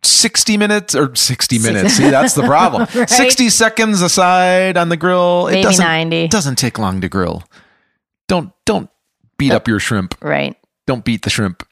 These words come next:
Speaker 1: Don't make 'em all rubbery.
Speaker 2: <laughs> So what did you give?
Speaker 1: I gave it a four.
Speaker 2: Okay.
Speaker 1: Yeah, and it was just,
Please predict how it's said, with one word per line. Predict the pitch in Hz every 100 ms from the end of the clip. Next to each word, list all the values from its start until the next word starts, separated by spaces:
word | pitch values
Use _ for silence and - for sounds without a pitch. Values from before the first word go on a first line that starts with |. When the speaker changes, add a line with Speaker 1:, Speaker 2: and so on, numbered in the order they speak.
| _ _ 196 -
Speaker 1:
Don't | 127 127
make | 123
'em | 120
all | 110
rubbery. | 104 104 104 92 92 127
Speaker 2:
<laughs> | - - - - - - - _ -
So | - 202 175
what | 156 208
did | 208
you | 165
give? | 143 127 113 - -
Speaker 1:
I | 156
gave | 160 160
it | 160 139
a | 135 135 127 123
four. | - 139 92 - -
Speaker 2:
Okay. | 233 269 - _ _ -
Speaker 1:
Yeah, | 254 151
and | 226
it |
was | 226 -
just, | 247 226 - - -